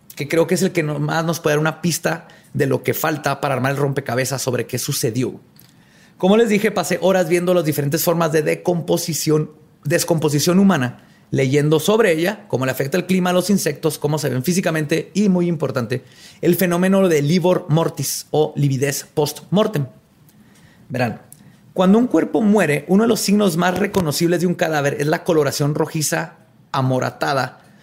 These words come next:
en las partes del declive del cuerpo debido a una acumulación de las sangres en esa zona. ¿Sí? No ocurre si esas partes están en contacto con la superficie rígida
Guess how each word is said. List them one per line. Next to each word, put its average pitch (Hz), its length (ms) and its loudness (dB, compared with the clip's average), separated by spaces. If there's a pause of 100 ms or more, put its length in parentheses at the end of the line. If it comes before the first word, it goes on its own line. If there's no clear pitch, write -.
(120)
en 143 100 -2
las 139 140 -4
partes 143 320 -2
del 156 200 2
declive 147 460 0
del 147 160 0
cuerpo 135 460 -2
debido 135 300 0
a 143 40 0
una 147 300 -2
acumulación 143 840 0
de 190 80 0
las 151 140 -6
sangres 196 380 -2
en 139 100 -4
esa 139 140 -4
zona. - 360 -8 (1120)
¿Sí? - 320 -2 (640)
No 190 180 4
ocurre 208 520 2
si - 140 -2
esas 196 260 -2
partes 175 360 -2
están 151 240 -2
en 180 100 2
contacto 190 520 0
con 170 140 -2
la 160 80 -2
superficie 151 600 -2
rígida 147 580 -2